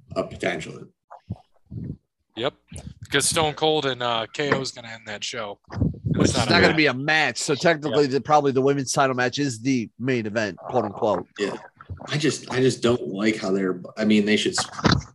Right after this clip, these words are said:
Speaker 1: lead me to
Speaker 2: God
Speaker 1: believe
Speaker 2: damn,
Speaker 1: something
Speaker 2: Cody.
Speaker 1: different about him. He must be walking into his house.
Speaker 2: I'm gonna mute him.
Speaker 3: Yeah,
Speaker 2: Bastard.
Speaker 3: mute him.
Speaker 2: Trying to record a show here.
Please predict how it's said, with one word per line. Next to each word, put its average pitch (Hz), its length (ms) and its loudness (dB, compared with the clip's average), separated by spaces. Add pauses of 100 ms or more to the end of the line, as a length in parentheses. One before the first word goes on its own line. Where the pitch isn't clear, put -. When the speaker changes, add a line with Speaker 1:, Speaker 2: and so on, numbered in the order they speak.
(600)
Speaker 1:
lead 120 320 4
me 127 120 6
to 98 60 2
Speaker 2:
God 98 60 0
Speaker 1:
believe 107 180 6
Speaker 2:
damn, 240 160 4
Speaker 1:
something 160 200 -2
Speaker 2:
Cody. 262 300 2
Speaker 1:
different - 260 -8 (420)
about - 1040 -10
him. - 80 -8 (1120)
He 127 240 -2 (140)
must 143 180 -2
be 156 80 4
walking 117 340 -2
into 98 260 2
his - 120 0
house. - 460 -12 (200)
Speaker 2:
I'm 151 100 -16
gonna 123 180 -8 (240)
mute 139 240 -2
him. 87 100 -8 (400)
Speaker 3:
Yeah, 135 120 2
Speaker 2:
Bastard. 110 180 0
Speaker 3:
mute 82 120 -6
him. 80 80 -14 (1300)
Speaker 2:
Trying 147 220 -6
to 98 120 -14 (260)
record 147 320 -6
a - 20 -10
show 143 340 -4
here. 95 340 -10